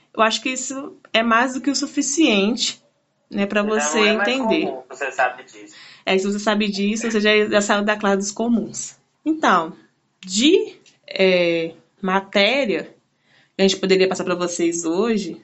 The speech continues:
Speaker 1: nessa saga, é isso. Vocês querem acrescentar mais alguma coisa que, que deixou de,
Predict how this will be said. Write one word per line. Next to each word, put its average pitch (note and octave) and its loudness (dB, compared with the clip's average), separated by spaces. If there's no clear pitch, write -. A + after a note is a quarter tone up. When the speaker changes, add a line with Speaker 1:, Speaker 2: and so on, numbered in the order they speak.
Speaker 1:
nessa E3+ -6
saga, G#3 -2
é G#3 2
isso. A#3 -2
Vocês G3 -4
querem G3+ 2
acrescentar G3 -2
mais F3+ -4
alguma E3+ -4
coisa A3+ 2
que, - -12
que F#3 -4
deixou F#3 0
de, F#3+ -4